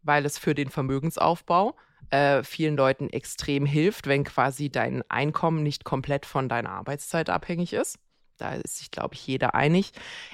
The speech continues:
Es ist aber so verschandelt worden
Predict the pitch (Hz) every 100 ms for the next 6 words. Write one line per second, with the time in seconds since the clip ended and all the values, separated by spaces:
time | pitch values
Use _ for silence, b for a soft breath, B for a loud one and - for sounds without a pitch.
0 | B 156 - - 180 - - 151 156 151
1 | 147 135 - 220 214 214 196 - 196 160
2 | 127 123 - - - - -